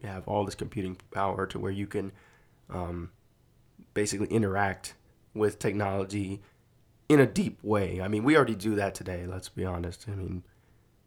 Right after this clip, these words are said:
there's, there's a lot of examples of technology to where, you know, people form friendships, relationships, you know, just strictly based on the internet, that we, we have that now. But,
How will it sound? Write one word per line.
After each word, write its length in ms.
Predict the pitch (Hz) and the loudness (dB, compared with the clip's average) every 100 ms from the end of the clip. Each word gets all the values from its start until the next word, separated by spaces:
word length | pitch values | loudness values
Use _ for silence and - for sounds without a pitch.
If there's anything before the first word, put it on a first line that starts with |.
| - | -10
there's, 260 | 95 87 - | -10 -8 -4
there's 260 | 101 92 | -4 -2
a 40 | 95 | -2
lot 280 | 98 95 92 | 0 0 -2
of 120 | 92 | -4
examples 440 | 92 98 92 - | -2 -2 -4 -4
of 100 | 92 | -6
technology 520 | - 95 92 90 87 90 | -4 -4 -2 -4 -4 -6
to 120 | 95 | -4
where, 340 | 92 87 90 - _ _ - | -4 -6 -8 -12 _ _ -10
you 80 | - | -4
know, 100 | 95 | -2
people 240 | 110 101 | -2 -2
form 460 | 92 104 95 92 90 - _ - _ _ | -2 0 0 0 -4 -10 _ -20 _ _
friendships, 500 | - 113 107 104 95 | 2 2 4 -2 -2
relationships, 1080 | 98 104 104 110 101 104 98 - - - - _ _ - | -2 2 2 0 -4 0 0 0 -6 -8 -18 _ _ -8
you 80 | 117 | -4
know, 260 | 95 92 - - | -4 -4 -10 -10
just 220 | - 104 | -2 -2
strictly 440 | - - 113 - 95 | -2 -4 -6 -2 -2
based 320 | 92 92 - | -2 -4 -4
on 80 | 92 | -6
the 80 | 87 | -4
internet, 480 | 95 92 87 - | -4 -6 -8 -10
that 120 | - 104 | -8 -6
we, 160 | 95 | -4
we 140 | 101 104 | -2 -2
have 180 | 98 | -2
that 200 | 92 85 - | -4 -6 -6
now. 340 | 101 92 98 - - | -4 -4 -6 -10 -4
But, 240 | 95 76 | -4 -4